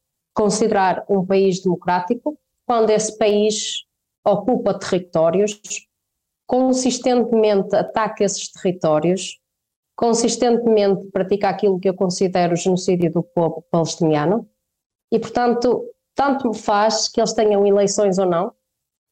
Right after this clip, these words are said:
ah, tanto me faz que os israelitas tenham realmente, ah, direito ao voto e que até há, há pouco tempo tenha existido uma separação do poder judicial naquilo que é a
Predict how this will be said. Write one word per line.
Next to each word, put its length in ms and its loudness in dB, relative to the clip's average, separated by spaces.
ah, 320 2
tanto 240 0
me 60 2
faz 440 0
que 80 -4
os 120 -2
israelitas 1000 0
tenham 360 2
realmente, 720 0
ah, 400 2
direito 300 0
ao 120 2
voto 400 0
e 120 2
que 100 -4
até 480 0
há, 420 2
há 40 -2
pouco 240 -4
tempo 260 -2
tenha 220 2
existido 500 0
uma 200 2
separação 520 -2
do 100 -4
poder 260 -2
judicial 720 0
naquilo 380 0
que 320 2
é 320 2
a 340 2